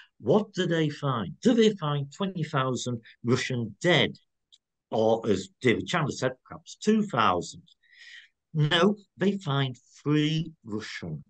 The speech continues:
dead and a hundred horses and cannon. And I'm left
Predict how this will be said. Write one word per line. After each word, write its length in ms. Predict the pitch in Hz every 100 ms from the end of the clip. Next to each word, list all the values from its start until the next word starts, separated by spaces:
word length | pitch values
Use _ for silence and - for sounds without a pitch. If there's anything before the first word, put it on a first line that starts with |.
| _ _ _ _
dead 300 | 98 87 - - _ _ -
and 180 | 113 113
a 80 | 113 -
hundred 440 | 147 151 151 156 151 -
horses 720 | 120 82 80 - 90 95 - _ _
and 360 | 123 123 139 139 - - -
cannon. 480 | 147 131 120 107 147 - - _ - - - _ _
And 340 | 127 131 131 131 -
I'm 320 | 170 202 190
left 300 | 160 143